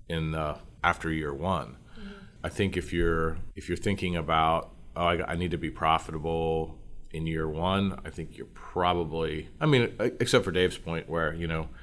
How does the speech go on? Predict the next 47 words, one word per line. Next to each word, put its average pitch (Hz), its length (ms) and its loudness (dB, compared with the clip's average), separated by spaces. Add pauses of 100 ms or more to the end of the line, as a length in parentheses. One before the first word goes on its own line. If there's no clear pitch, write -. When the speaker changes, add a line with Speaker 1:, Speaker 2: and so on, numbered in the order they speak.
(320)
Speaker 1:
there, 90 320 2
there 92 100 0
could 139 180 6
be 95 100 4
ways 82 340 2
that 87 160 -2
you, 80 440 0 (200)
that - 180 -6
you 78 100 -8
can 76 180 -10
just 78 220 -8
do 82 180 0
it 80 80 2
as 76 240 -2
a, 71 300 -4 (640)
an 76 80 -6
additional 76 480 -2
product 85 420 0
line 73 300 -4
to 73 160 -8
an 73 100 -6
existing 73 500 -8
agency 82 460 -2
where 71 180 -4
you 73 140 -4
really 90 240 2
wouldn't 76 300 -4
have 73 400 -6
any 73 160 -8
additional 78 380 -8
overhead 71 400 -2
and 65 100 -6
it 57 80 -10
would 67 140 -10
basically 71 440 -6
be 69 140 -8
marginal 71 480 -8
revenue 76 400 -6
to - 160 -8
you. 71 260 -6 (720)
But 82 320 2 (240)
to 87 120 -2
be 90 240 4
able 85 180 4
to - 80 -2
think 87 220 -2
about 78 420 -2